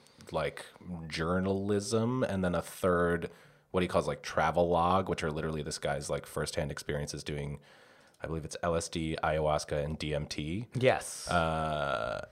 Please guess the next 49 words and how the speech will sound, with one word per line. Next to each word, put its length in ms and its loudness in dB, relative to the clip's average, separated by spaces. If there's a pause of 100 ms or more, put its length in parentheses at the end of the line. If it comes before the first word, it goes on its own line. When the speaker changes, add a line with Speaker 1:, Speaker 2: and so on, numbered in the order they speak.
Speaker 1:
I 100 -2
think 200 2
those 200 4
were 100 2
the 140 0
three 300 0
he 160 -4
did. 380 0
And 160 2
the 80 6
big 320 6
takeaway 480 6
from 220 2
it 80 2
is 100 0
the 80 2
power 360 6
of 100 0
set 220 4
and 120 -2
setting, 640 0 (420)
um, 420 2
the 100 4
sort 320 4
of 80 -2
slippery 640 4
nature 540 6
of 160 2
these 160 2
kinds 280 2
of 120 0
drugs, 300 4
how 100 2
it's 120 0
really 220 4
hard 320 4
to 380 0
categorize 540 2
them 120 0
as 100 -6
one 240 0
thing 440 -2
because 300 -8
they 200 -2 (160)
mostly 720 -4
amplify 560 0
things 360 -6
that 120 -4
are 140 2